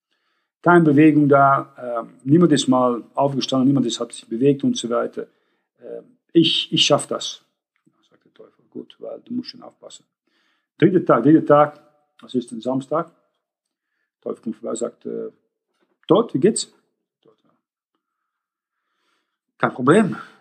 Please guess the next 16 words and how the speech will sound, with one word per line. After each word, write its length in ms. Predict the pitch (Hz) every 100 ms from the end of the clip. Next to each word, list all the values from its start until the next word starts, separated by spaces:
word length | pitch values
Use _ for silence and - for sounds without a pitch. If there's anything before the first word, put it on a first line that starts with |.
| _
ich 180 | 117 -
hab 100 | 110
alles 140 | 123
unter 140 | 131 135
Kontrolle.“ 460 | 143 139 226 196 - 127
Es 200 | 117 -
heißt, 320 | 120 110 -
er 160 | 127 120
ist 160 | 110 -
tot, 440 | 214 277 - - 110 110
Blut 180 | 156 185
ist 160 | 165
aus 220 | 160 151 -
seinem 340 | 147 143 135 -
Körper 240 | - 151 151
gegangen, 500 | 143 139 139 135